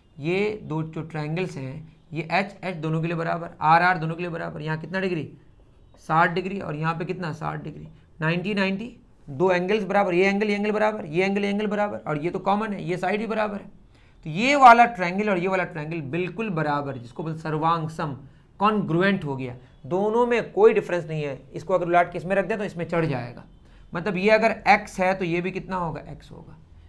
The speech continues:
और ये पूरा theta है तो इसको कितना होना पड़ेगा? theta by टू। इसको भी कितना होना पड़ेगा? theta by टू। तो आप बताइए, sine theta by टू, मतलब ये perpendicular by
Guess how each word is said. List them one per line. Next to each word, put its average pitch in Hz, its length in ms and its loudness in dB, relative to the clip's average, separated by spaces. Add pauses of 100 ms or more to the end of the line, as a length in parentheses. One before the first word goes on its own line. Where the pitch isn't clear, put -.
(420)
और 165 180 8
ये 208 120 0
पूरा 214 340 6
theta 185 240 -2
है 214 160 8
तो 214 100 -2
इसको 202 200 -6
कितना 175 200 -6
होना 208 200 0
पड़ेगा? 190 420 -2
theta 160 380 -8
by - 140 -12 (120)
टू। - 140 -16 (380)
इसको 156 240 -6
भी 214 100 -2
कितना 208 200 -2
होना 220 200 0
पड़ेगा? 202 440 0 (300)
theta - 260 -18
by - 180 -18
टू। - 160 -20 (800)
तो - 40 -14
आप 151 180 0
बताइए, 180 320 -4
sine 190 680 0 (760)
theta 185 460 2
by 170 160 4 (160)
टू, 131 100 -8 (1000)
मतलब 151 240 -6
ये 151 180 -4
perpendicular 208 640 2
by 202 160 4